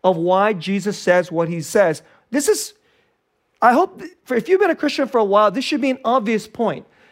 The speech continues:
But if the whole world is telling you, you know, something completely the opposite of Genesis chapter two, verse eighteen, it is not good. It is not good for you to be alone.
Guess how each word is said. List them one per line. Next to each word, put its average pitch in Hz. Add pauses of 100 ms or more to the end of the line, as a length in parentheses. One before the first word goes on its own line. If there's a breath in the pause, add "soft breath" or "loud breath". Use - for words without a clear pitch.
(160 soft breath)
But 214
if 247
the 220
whole 320
world 285
is 214
telling 294
you, 190 (280)
you 196
know, 190
something 262
completely 269
the 247
opposite 226 (140 loud breath)
of 160
Genesis 226
chapter 196
two, 214
verse 180
eighteen, 190 (260 loud breath)
it 240
is 214 (220 soft breath)
not 233
good. 156
It 185
is 151
not 214
good 135 (560)
for -
you 156
to 156
be 147
alone. 139